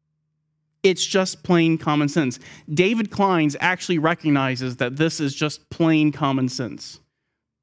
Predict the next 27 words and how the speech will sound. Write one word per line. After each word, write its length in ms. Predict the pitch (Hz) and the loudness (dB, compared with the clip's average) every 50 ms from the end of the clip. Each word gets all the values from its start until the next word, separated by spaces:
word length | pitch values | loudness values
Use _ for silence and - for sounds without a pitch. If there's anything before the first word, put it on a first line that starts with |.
| _ _ - | _ _ -4
He 80 | 151 | -2
said 260 | 147 - 170 151 151 | 0 0 0 0 2
this, 380 | 147 151 131 117 - - - - - _ _ _ _ _ _ _ _ _ _ _ | 2 0 0 0 -4 -10 -12 -14 -18 _ _ _ _ _ _ _ _ _ _ _
"The 80 | - - | -8 -2
postmodern 560 | - 208 220 226 220 220 208 202 196 180 165 | 2 4 4 4 2 2 2 2 2 0 0
turn 240 | - 214 208 202 170 | 0 0 2 2 2
has 100 | 147 139 | 0 -2
put 240 | - - 208 208 190 | -2 0 0 2 2
an 140 | 160 160 - | 0 0 0
end 420 | 190 190 202 196 175 160 143 147 | 2 2 4 4 4 2 2 0
to 100 | - 165 | 0 0
the 80 | 147 143 | 2 2
modern 400 | 139 143 160 185 185 180 170 156 | 2 2 2 2 2 2 0 0
idea 520 | 131 143 139 139 151 170 165 131 123 123 | 0 0 -2 0 2 2 2 0 0 -4
that 120 | 123 123 | -4 -4
the 60 | 117 131 | 0 2
meaning 280 | 147 170 196 190 170 | 2 4 4 2 2
of 80 | 147 131 | 0 -2
the 60 | 135 | -4
text 340 | - 190 165 147 - - - | -2 -2 -2 -2 -4 -6 -6
is 180 | 156 147 143 | -4 -4 -2
the 60 | - 139 | 0 2
meaning 320 | 143 160 175 165 160 143 | 4 4 4 4 2 2
intended 360 | 131 - - 190 170 151 131 | 0 0 0 0 0 0 0
by 160 | 135 135 131 | 0 -2 -2
the 120 | 123 123 117 | -2 -2 -2
author. 360 | 139 156 139 - 101 92 | -2 -2 -4 -6 -10 -14